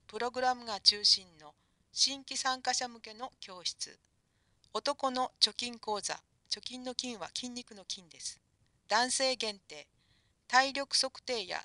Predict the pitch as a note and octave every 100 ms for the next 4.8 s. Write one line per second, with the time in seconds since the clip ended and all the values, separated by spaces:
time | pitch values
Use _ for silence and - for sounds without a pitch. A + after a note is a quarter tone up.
0 | - A3 C4 C4 C4 A3+ G3+ F#3+ E3+ -
1 | - A3 A#3 A#3+ - A3+ A#3 A3+ G#3 F3+
2 | D3+ C3+ _ _ _ _ _ - _ _
3 | _ _ - A#3+ C#4 - C#4 C4+ B3 A#3+
4 | G#3 - - - - - A3 G#3+